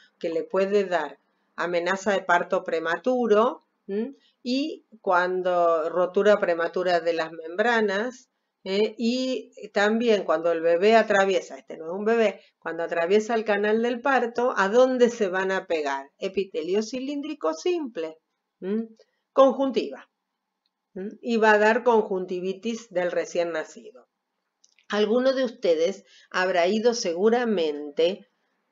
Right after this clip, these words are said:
a alguna maternidad pública o al ve-, visitar algún bebé que nació y le vieron los ojos todos oscuros, negros, como pegados.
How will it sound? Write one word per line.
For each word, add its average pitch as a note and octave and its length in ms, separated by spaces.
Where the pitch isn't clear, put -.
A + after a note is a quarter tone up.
a G#3+ 420
alguna A3 400
maternidad E3+ 1080
pública F3 920
o E3+ 240
al E3 280
ve-, F3+ 220
visitar F#3 440
algún G#3+ 240
bebé G#3 260
que G#3+ 120
nació A#3 600
y A3 100
le F#3 120
vieron G#3+ 340
los F#3+ 220
ojos A3 380
todos G#3+ 420
oscuros, F3 800
negros, F3 640
como D#3 320
pegados. D3+ 760